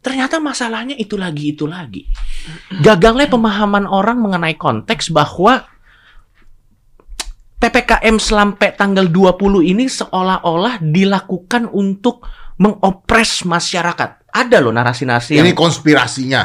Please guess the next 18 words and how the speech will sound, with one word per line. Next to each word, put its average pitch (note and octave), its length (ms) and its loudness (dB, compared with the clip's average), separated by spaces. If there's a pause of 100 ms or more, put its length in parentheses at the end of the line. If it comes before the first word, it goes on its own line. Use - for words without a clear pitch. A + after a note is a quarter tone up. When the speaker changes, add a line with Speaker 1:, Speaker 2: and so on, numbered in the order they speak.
(120)
Speaker 1:
Konspirasinya F#3+ 960 2
seperti C#3+ 400 -2
itu. G#2 80 0
Speaker 2:
Ah. E2 320 -2 (320)
Speaker 1:
Konspirasinya D3 640 0
seperti B2 400 2
itu. A2+ 80 2
Speaker 2:
Konspirasinya. E2 240 0 (480)
Speaker 1:
Dan E3 400 2 (480)
orang-orang F3+ 720 4
dengan D3+ 240 4
followers C#3+ 480 2
yang C3+ 160 -2
banyak B2 400 2
juga B2 400 0 (160)
mendukung C3 640 2
hal G#2+ 240 -4
tersebut. C3+ 480 0